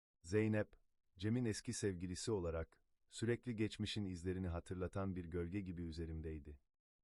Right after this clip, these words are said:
Cem'in bana hissettirdiği her anı, içimdeki çatışmayı daha da arttırıyordu. Her gece, kocamın yanımda olduğunu bildiğim halde, Cem'in düşünceleri beynimi sarıyordu. Bir akşam,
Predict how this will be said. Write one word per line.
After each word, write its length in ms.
Cem'in 320
bana 200
hissettirdiği 720
her 180
anı, 280
içimdeki 480
çatışmayı 580
daha 220
da 100
arttırıyordu. 720
Her 180
gece, 460
kocamın 400
yanımda 320
olduğunu 480
bildiğim 380
halde, 440
Cem'in 320
düşünceleri 580
beynimi 320
sarıyordu. 640
Bir 140
akşam, 480